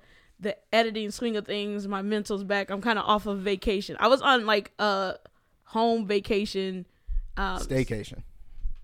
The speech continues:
Speaker 1: Not a staycation 'cause I've been working still, but I'm saying, like, mentally, like,
Speaker 2: Ah,
Speaker 1: I've been
Speaker 2: okay.
Speaker 1: on, like, vacation, uh,
Speaker 2: Yeah.
Speaker 1: well, summer break on, like, everything. So
Speaker 2: Yeah,
Speaker 1: it's like
Speaker 2: yeah.
Speaker 1: now I'm finally back into the swing of things and, uh, getting back to work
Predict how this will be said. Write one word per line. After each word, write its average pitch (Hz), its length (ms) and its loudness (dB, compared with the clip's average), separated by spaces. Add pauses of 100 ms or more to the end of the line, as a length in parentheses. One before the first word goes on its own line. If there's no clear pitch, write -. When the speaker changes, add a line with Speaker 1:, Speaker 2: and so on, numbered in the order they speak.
(140)
Speaker 1:
Not 247 200 4
a 269 40 2
staycation 220 480 0
'cause 190 100 -4
I've 190 100 -4
been 180 140 -8
working 185 340 -6
still, 175 220 -6
but 180 160 -4
I'm 220 80 2
saying, 226 240 2
like, 196 120 0
mentally, 202 460 0
like, 190 400 0 (220)
Speaker 2:
Ah, 120 260 4
Speaker 1:
I've 214 120 4
been 214 120 0
Speaker 2:
okay. 196 100 0
Speaker 1:
on, 202 60 0
like, 202 160 0
vacation, 196 720 -2
uh, 190 320 0
Speaker 2:
Yeah. - 200 4
Speaker 1:
well, 254 160 6
summer 220 280 -4
break 202 400 -4 (340)
on, 202 420 2
like, 190 280 -2 (180)
everything. 175 640 -2
So 233 180 4
Speaker 2:
Yeah, - 100 4
Speaker 1:
it's - 100 -2
like 190 140 0
Speaker 2:
yeah. 190 60 -4
Speaker 1:
now 214 200 6
I'm 208 80 -2
finally 202 600 0
back 202 440 0
into 202 280 -2
the 185 140 -6
swing 196 280 -6
of 180 100 -8
things 190 340 -6
and, 175 200 -8 (360)
uh, 190 340 -10 (120)
getting 214 180 0
back 208 140 -4
to 254 80 -4
work 254 200 -4